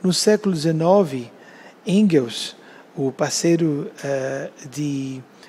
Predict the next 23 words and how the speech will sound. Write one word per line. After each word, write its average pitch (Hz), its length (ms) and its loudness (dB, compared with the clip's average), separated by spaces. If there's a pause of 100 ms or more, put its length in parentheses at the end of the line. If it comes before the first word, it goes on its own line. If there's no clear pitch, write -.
(120)
Karl 139 160 2
Marx, 160 600 -4 (360)
parceiro 151 340 -2
filosófico, 151 1080 -4
parceiro 151 420 -4
intelectual, 165 880 0 (760)
eh, 139 420 -4
patrocinador 175 840 -2
também, 165 520 -4 (880)
eh, 151 480 0
chegou 202 340 4
a 208 60 6
dizer 180 460 2
que 180 200 0
o, 160 520 0 (840)
se - 160 -4
eu 165 40 2
não 165 40 2
estou 156 220 0
enganado 143 520 -4
sobre 139 400 0
a 135 40 0
autoria, 135 580 -2